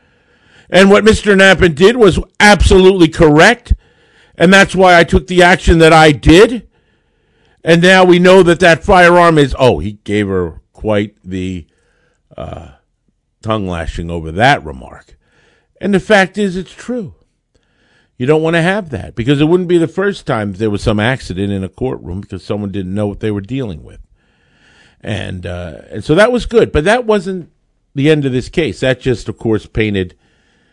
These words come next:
state's expert in a wonderful light, or the state's witness here, not the expert. And so the state's witness there, this cop, he gets on the stand, and after being questioned about how this went down, I get to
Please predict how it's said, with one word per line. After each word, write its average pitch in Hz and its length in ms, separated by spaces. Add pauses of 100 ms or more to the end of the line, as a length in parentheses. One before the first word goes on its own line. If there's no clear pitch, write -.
(140)
state's - 400
expert 92 500
in 87 140
a 85 80
wonderful 82 520
light, 80 300
or 80 140
the - 60
state's - 420 (120)
witness 85 500
here, 76 200
not 76 220
the 76 140
expert. 80 500 (1080)
And 165 120
so 208 120
the 196 60
state's 226 360
witness 156 480
there, 135 200
this 139 200
cop, 117 280
he 143 80
gets 135 240
on 165 140
the 175 80
stand, 104 460 (500)
and 113 180
after 139 280
being 143 220
questioned 117 580
about 104 440 (1400)
how 117 200
this 117 200
went 113 240
down, 160 340
I 127 120
get 120 280
to 104 400